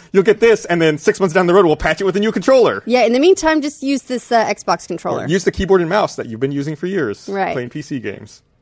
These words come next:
Speaker 1: So weird, so weird to me.
Speaker 2: Except you can't play the P C games 'cause it's Linux.
Speaker 1: Uh, well, yeah. They, they, they'll have games for it, right?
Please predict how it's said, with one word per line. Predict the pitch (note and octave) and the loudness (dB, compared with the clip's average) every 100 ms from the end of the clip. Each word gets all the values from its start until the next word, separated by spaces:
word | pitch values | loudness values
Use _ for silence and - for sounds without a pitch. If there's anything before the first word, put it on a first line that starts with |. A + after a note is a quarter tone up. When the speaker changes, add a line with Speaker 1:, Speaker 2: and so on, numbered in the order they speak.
| _ _ _ _ _ | _ _ _ _ _
Speaker 1:
So | - F3 | -4 0
weird, | A#2 A#2 A2 | 0 -2 -6
so | - A3 E3+ | -2 2 4
weird | E3 E3 | 4 2
to | D3 | -2
me. | G#2+ G2+ - | -6 -8 -4
Speaker 2:
Except | B3+ C4 | -4 -2
you | C4+ | -4
can't | C4+ C#4+ | -4 -4
play | B3+ | -4
the | G#3 | -6
P | G#3+ | -8
C | - G#3 | -8 -4
games | F#3+ F#3 F#3+ | -4 -4 -6
'cause | D#4 C#4+ | -6 -6
it's | A#3+ | -8
Linux. | F#3 F3 F3 F3 - - - _ _ _ _ _ _ - | -8 -4 -4 -6 -14 -20 -20 _ _ _ _ _ _ -8
Speaker 1:
Uh, | B2 A#2 A2 G#2+ G#2+ G#2 G#2 G#2 G2 | -6 -4 -4 -6 -6 -8 -8 -10 -12
well, | A2+ F#2+ | -10 -10
yeah. | F2 - _ _ | -10 -20 _ _
They, | D3 D#3 | 0 2
they, | G3 | 2
they'll | G#3+ A#3+ | 2 0
have | C#4+ | 0
games | A#3 G#3+ | -4 -6
for | - F#2+ | -6 -8
it, | |
right? | F#2 E3+ | -8 -10